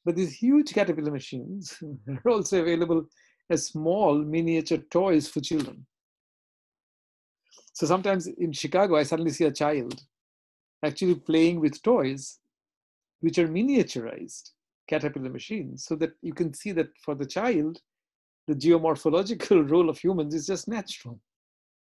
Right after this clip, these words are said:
So it is already, so as the child is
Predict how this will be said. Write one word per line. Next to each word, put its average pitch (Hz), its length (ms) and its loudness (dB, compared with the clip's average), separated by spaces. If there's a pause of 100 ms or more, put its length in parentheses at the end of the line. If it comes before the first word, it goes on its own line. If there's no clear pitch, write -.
(720)
So 175 120 2
it 165 100 4
is 180 100 4
already, 185 640 0
so 165 320 0 (440)
as 156 100 -4
the 151 60 -4
child 170 360 2
is 147 260 0